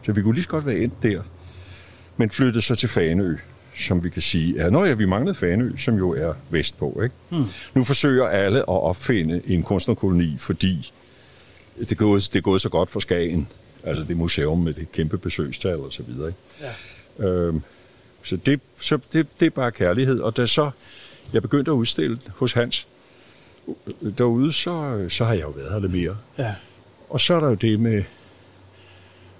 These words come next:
Speaker 1: så er der det med Ruths Hotel. Det er jo underholdning <laughs> på højt niveau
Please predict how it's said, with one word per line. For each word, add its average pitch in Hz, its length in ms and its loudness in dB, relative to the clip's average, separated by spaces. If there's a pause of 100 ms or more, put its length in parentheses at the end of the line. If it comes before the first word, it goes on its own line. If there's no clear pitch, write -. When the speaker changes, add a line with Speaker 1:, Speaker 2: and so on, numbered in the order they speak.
(300)
Speaker 1:
så 180 140 2
er 180 40 4
der 143 80 0
det 107 120 4
med 92 80 4
Ruths 92 300 2
Hotel. 110 360 0 (240)
Det 135 180 2 (220)
er 104 120 2
jo 90 180 2
underholdning 85 600 0 (200)
<laughs> - 240 0
på - 60 4 (100)
højt 123 260 2
niveau 104 340 2